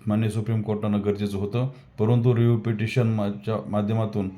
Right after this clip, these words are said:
वेगवेगळ्या राज्यातील वेगवेगळ्या शिक्षक संघटना या रिव्ह्यू पिटिशनच्या माध्यमातून सरकारच्या समोर हे म्हणणं मांडतील आणि नक्कीच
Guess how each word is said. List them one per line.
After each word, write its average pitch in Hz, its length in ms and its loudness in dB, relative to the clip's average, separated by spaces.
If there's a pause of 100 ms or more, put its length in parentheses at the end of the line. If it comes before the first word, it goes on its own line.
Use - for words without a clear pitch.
(460)
वेगवेगळ्या 123 420 6
राज्यातील 117 420 2
वेगवेगळ्या 113 380 2
शिक्षक 110 360 -4
संघटना 110 600 0 (340)
या 113 220 2
रिव्ह्यू 117 240 4
पिटिशनच्या 110 520 -2
माध्यमातून 107 600 0 (300)
सरकारच्या 107 400 -2
समोर 107 260 0
हे 107 60 2
म्हणणं 104 300 2
मांडतील 104 480 2 (240)
आणि 98 140 -2
नक्कीच 127 480 2